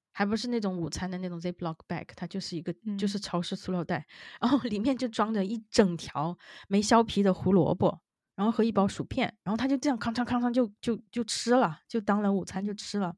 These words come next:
Speaker 1: <laughs> 然后，当时就一脸震惊啊，然后那小孩一点都没有觉得委屈什么，他就吃得很开心，然后别人也没有，
Speaker 2: 嗯。
Speaker 1: 也没有说再给他，呃，share 一个面包之类的。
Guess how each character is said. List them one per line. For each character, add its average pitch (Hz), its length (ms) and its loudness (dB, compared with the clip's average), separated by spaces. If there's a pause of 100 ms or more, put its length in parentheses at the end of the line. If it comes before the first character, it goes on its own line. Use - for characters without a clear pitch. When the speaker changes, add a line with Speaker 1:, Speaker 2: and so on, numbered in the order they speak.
(560)
Speaker 1:
<laughs> 226 60 0
然 - 20 -
后， - 280 2 (840)
当 302 160 6
时 277 140 2
就 254 200 2
一 311 220 4
脸 214 280 8
震 277 220 4
惊 233 240 0
啊， 233 60 2
然 208 120 2
后 254 60 2
那 269 120 0
小 220 140 6
孩 208 120 4
一 240 60 2
点 202 160 6
都 214 120 6
没 220 140 6
有 196 120 8
觉 185 140 6
得 190 100 8
委 170 140 6
屈 208 160 -2
什 196 100 -2
么， 185 60 -2
他 220 100 2
就 247 120 0
吃 226 160 -6
得 233 40 4
很 208 120 2
开 208 200 2
心， 202 400 -4
然 214 80 -2
后 240 80 2
别 202 200 6
人 220 80 4
也 226 60 4
没 220 100 2
有， 185 80 0
Speaker 2:
嗯。 - 80 -12
Speaker 1:
也 180 100 0
没 185 100 0
有 196 200 4
说 185 300 0
再 185 180 -2
给 - 160 -8
他， 170 140 -2 (200)
呃， 165 160 -2
share 196 340 2
一 160 120 0
个 175 220 -4
面 202 160 2
包 175 160 0
之 170 140 -8
类 165 140 -2
的。 - 120 -8